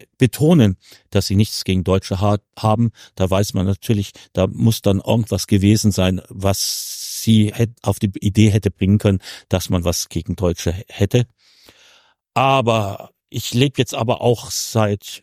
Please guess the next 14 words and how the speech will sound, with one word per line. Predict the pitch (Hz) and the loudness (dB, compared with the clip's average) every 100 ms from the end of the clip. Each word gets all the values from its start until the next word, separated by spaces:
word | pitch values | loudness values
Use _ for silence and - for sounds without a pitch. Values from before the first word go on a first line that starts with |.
| - | -10
über | 104 113 | -4 -4
zwanzig | - 113 120 107 107 | -2 -2 -2 -4 0
Jahren | 110 117 110 - | 2 2 -2 -4
in | 110 104 95 - - | -2 0 -2 -12 -6
Ostfrankreich, | 139 139 - 117 104 101 104 110 - _ _ _ | -4 -4 -6 -2 0 0 0 0 -2 _ _ _
in | 110 110 117 | 4 6 6
Metz. | 151 - - - _ _ _ _ _ | 4 -2 -10 -12 _ _ _ _ _
Und | 107 87 | -2 -2
in | 85 73 | -8 -4
Metz | 101 120 - | -2 -2 -2
ist | - - | -10 -2
man | 104 98 | 0 0
die | 98 | -2
Deutschen | 95 98 - 101 | 0 0 0 -8